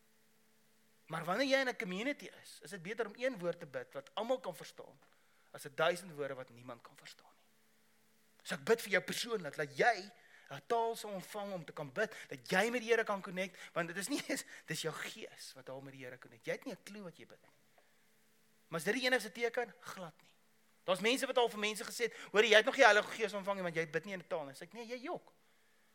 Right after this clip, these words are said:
Jy het al beleef hoe die Heilige Gees jou invul toe jy emosioneel geraak het? Jy het, jy's oortuig oor 'n klomp goeters, goeters wat net reveal is in jou lewe en jy het net,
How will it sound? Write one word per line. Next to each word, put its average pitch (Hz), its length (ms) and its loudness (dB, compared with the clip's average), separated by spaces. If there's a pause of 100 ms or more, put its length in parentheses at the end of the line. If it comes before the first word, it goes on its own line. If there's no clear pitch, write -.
(540)
Jy 220 100 12
het 294 80 8
al 339 100 10
beleef 254 340 6
hoe 247 80 -2
die 220 100 8
Heilige 220 240 8
Gees 254 180 -2
jou 226 140 2
invul 233 280 -4
toe 208 120 -8
jy 196 200 4 (300)
emosioneel 220 560 4
geraak 208 340 -2
het? - 200 -14 (640)
Jy 190 80 6
het, 180 100 -2 (220)
jy's 208 160 10
oortuig 277 480 12
oor 262 140 12
'n 233 80 10
klomp 285 240 4
goeters, 285 260 -2
goeters 254 340 -2
wat 254 140 2
net 269 160 4
reveal 208 400 2
is 269 140 2
in 247 60 -4
jou 233 80 6
lewe 226 200 4
en - 40 -4
jy - 120 -8
het 240 80 0
net, - 100 -12